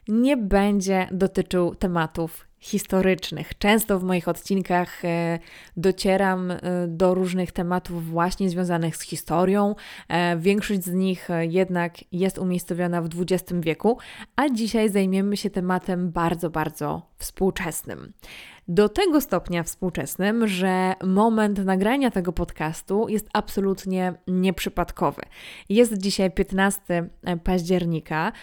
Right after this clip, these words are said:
czyli dokładnie stoimy w takim rozkroku pomiędzy wrześniem a listopadem, a to właśnie we wrześniu i listopadzie dwa tysiące dwudziestego trzeciego roku błyszczą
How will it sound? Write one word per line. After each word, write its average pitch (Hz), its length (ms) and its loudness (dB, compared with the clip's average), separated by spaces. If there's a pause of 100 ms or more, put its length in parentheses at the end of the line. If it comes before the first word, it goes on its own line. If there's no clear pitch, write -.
(140)
czyli 247 260 2
dokładnie 202 680 4
stoimy 196 380 0
w - 40 -4
takim 185 280 -2
rozkroku 202 520 0
pomiędzy 185 460 2
wrześniem 180 540 -2
a 202 80 2
listopadem, 190 720 0
a 277 80 -2
to 226 140 -2
właśnie 180 360 -2
we 170 80 -2
wrześniu 190 460 0
i 202 80 2
listopadzie 185 640 0 (340)
dwa 185 240 0
tysiące 190 460 -2
dwudziestego 180 580 0
trzeciego 180 440 -2
roku 196 360 2 (480)
błyszczą 185 840 6